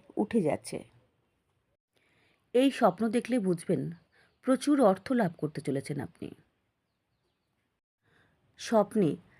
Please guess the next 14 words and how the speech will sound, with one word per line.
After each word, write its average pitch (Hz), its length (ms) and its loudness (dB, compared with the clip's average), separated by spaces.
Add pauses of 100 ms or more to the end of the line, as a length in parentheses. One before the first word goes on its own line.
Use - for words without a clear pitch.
(120)
সাপ 226 380 -2
আপনার 202 380 2 (360)
মাথাতে 214 540 -2
বা 165 180 0 (360)
হাতে 233 340 -2
যদি 196 280 0 (140)
কামড়ে 170 320 2
থাকে, - 360 -8 (1800)
এটা 247 240 4 (120)
ইঙ্গিত 233 400 2
করে 247 240 2
যে 160 160 -4 (360)
আপনি 202 300 0
কোনো 175 280 0